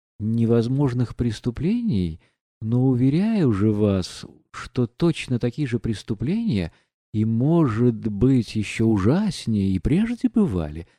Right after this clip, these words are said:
и всегда бывали, и не только у нас, но и везде — и, по-моему, ещё очень долго будут повторяться. Разница в том, что у нас прежде было меньше гласности, а теперь стали вслух говорить и даже писать о них,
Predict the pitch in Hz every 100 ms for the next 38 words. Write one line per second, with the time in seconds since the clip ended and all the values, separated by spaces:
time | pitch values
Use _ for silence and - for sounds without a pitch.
0 | _ 104 - 120 120 180 233 233 127 92
1 | 87 90 90 113 127 175 208 214 110 -
2 | 98 98 120 151 180 185 87 - _ _
3 | _ 107 113 131 147 127 110 - 101 104
4 | 101 101 107 185 220 214 202 180 151 -
5 | 135 - 175 127 85 - 87 87 _ _
6 | _ _ _ _ 107 135 180 156 147 -
7 | - 180 185 - 123 131 175 - 131 170
8 | 180 143 131 147 160 156 139 170 156 165
9 | 165 208 160 - 87 - 87 82 _ _
10 | _ 98 - - 233 220 - 185 131 -
11 | 113 147 196 123 101 95 98 170 214 120
12 | 113 107 104 107 - 233 - 110 90 85